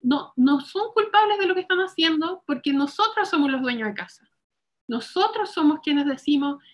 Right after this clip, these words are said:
"Esto nos importa o esto no nos importa". Entonces yo creo que la, la gran, el gran trabajo es interno, es, es qué queremos nosotros de nuestro patrimonio geológico,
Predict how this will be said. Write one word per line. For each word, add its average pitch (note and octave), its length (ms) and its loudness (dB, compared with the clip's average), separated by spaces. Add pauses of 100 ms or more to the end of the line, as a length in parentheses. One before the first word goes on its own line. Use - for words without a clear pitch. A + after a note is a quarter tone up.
(120)
"Esto D#4+ 260 -2
nos D4+ 160 4
importa D4+ 760 2
o A#3+ 120 0
esto C#4+ 200 -2
no C#4 120 0
nos C#4 200 -2
importa". A#3 520 -6 (440)
Entonces D4 400 -2
yo D4 100 2
creo D#4 340 -2
que C#4 120 -4
la, A#3 380 2
la A3+ 180 0
gran, C4+ 280 0 (300)
el C4+ 160 0
gran D#4 280 0
trabajo F4 440 0
es E4 160 -2
interno, C#4 680 0
es, D#4 260 -2 (320)
es - 320 -6
qué F#4+ 180 2
queremos G#4+ 440 0 (280)
nosotros D#4+ 760 -2
de D4 80 2
nuestro D4+ 280 0
patrimonio C#4+ 760 0
geológico, D#4 760 -6